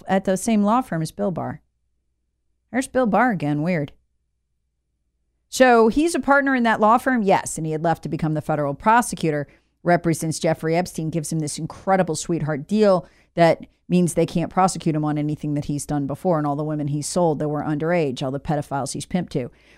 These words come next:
right? So Acosta's a partner in the Bill, the same law firm as Bill Barr? Huh. Weird.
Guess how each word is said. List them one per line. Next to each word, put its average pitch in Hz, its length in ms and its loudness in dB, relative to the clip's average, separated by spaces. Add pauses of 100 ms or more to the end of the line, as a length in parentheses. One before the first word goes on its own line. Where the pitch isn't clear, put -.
(120)
right? 180 380 2 (1300)
So - 160 -4
Acosta's 285 540 -2
a 185 180 2
partner 247 420 0
in 190 220 2 (320)
the - 60 -12
Bill, 214 300 -2
the 165 320 -6 (100)
same 202 260 0
law 190 160 2
firm 202 220 -2
as 175 80 -4
Bill 190 180 -2
Barr? 226 300 0 (800)
Huh. 226 280 2 (460)
Weird. 190 440 2